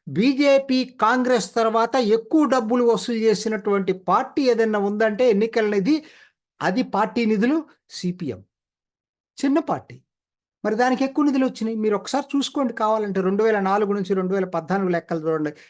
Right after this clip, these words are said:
ఇప్పుడు మీరు చూసేది లెక్కలు వేరు, పాత లెక్కలకి వెళ్ళండి, మీకు తెలుస్తుంది. So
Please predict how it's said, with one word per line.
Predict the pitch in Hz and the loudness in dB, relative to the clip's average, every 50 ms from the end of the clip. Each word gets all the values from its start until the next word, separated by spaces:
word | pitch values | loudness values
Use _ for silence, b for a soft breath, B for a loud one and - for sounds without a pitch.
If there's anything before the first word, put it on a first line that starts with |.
| B - 175 | B -12 -12
ఇప్పుడు | - - 208 190 180 185 | -6 -2 0 2 4 4
మీరు | 190 185 170 185 | 2 2 0 -2
చూసేది | 214 175 190 220 214 202 196 185 180 180 170 160 | -2 0 0 0 2 2 2 2 2 0 -2 -4
లెక్కలు | 160 - - 175 160 156 | -4 -4 -2 0 0 0
వేరు, | 147 - - 180 | -2 -2 -2 -2
పాత | 196 214 - 220 208 | -2 0 0 0 -2
లెక్కలకి | 190 196 196 180 185 180 | -2 -2 -4 -4 -4 -4
వెళ్ళండి, | 170 175 180 180 180 180 - _ _ _ _ - | -2 -2 -2 -2 -4 -6 -10 _ _ _ _ -6
మీకు | 165 160 151 147 165 | -4 -4 -2 -2 -4
తెలుస్తుంది. | 170 165 - - - 156 151 175 - _ _ _ _ _ _ _ _ _ - | -4 -4 -8 -10 -10 -12 -12 -12 -14 _ _ _ _ _ _ _ _ _ -6
So | - | -6